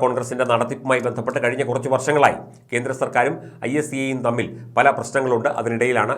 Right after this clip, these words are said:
ഈ ഒരു ക്രമക്കേട്, സാമ്പത്തിക ക്രമക്കേട് കടന്നു വന്നത്. അതിൻ്റെ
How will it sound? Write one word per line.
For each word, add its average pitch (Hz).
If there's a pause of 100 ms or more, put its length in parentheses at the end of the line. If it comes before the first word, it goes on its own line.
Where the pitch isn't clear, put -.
(160)
ഈ - (160)
ഒരു 110 (440)
ക്രമക്കേട്, 143 (100)
സാമ്പത്തിക 143 (100)
ക്രമക്കേട് 123
കടന്നു 113
വന്നത്. 104 (640)
അതിൻ്റെ 170